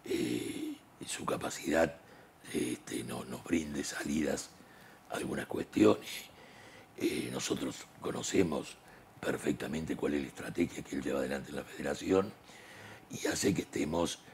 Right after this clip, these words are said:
íntimamente relacionados. Además, yo diría que en muchos aspectos, eh, principios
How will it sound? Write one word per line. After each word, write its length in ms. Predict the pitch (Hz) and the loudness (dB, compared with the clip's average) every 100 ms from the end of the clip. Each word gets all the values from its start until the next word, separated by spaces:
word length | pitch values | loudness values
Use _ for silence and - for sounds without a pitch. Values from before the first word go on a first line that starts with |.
| - - - - | -20 -20 -8 0
íntimamente 720 | 101 82 - - 71 - - | 2 4 2 2 -2 -2 -2
relacionados. 580 | - - - 85 87 - | -4 -4 -4 2 2 2
Además, 460 | - 73 76 - - - - - - - | 0 2 2 0 -12 -20 -20 -20 -16 -4
yo 180 | - - | 0 2
diría 400 | 71 80 80 69 | 4 6 6 6
que 100 | 64 | -2
en 120 | 67 | -2
muchos 380 | 76 - 76 78 | -2 0 4 4
aspectos, 720 | 78 98 92 - 98 95 - - - - - - - - | 4 4 4 4 4 4 2 -14 -20 -20 -20 -20 -20 0
eh, 340 | - 139 - - | 2 4 4 2
principios 1040 | - 65 - - 127 101 - 67 71 - | -2 -2 -2 6 6 6 0 0 0 -2